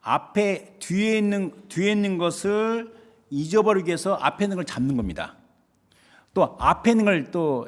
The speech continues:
잡기 위해서 뒤에 있는 걸 잊어버리는 겁니다. 그래서 이 두 행위가 서로 보완하는 겁니다.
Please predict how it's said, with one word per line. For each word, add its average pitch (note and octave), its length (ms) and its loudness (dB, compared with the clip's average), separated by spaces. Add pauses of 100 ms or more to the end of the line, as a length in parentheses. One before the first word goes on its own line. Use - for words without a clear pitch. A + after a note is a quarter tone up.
잡기 - 300 -2
위해서 E3+ 140 2
뒤에 G3 140 4
있는 G#3 120 0
걸 D#3+ 80 0
잊어버리는 C#3 360 -2
겁니다. F#2 400 -12 (400)
그래서 D#3 180 -4
이 F#3+ 160 -2
두 G#3 160 0
행위가 A3+ 340 4
서로 A3+ 520 0
보완하는 D#3+ 420 2
겁니다. F2 400 -10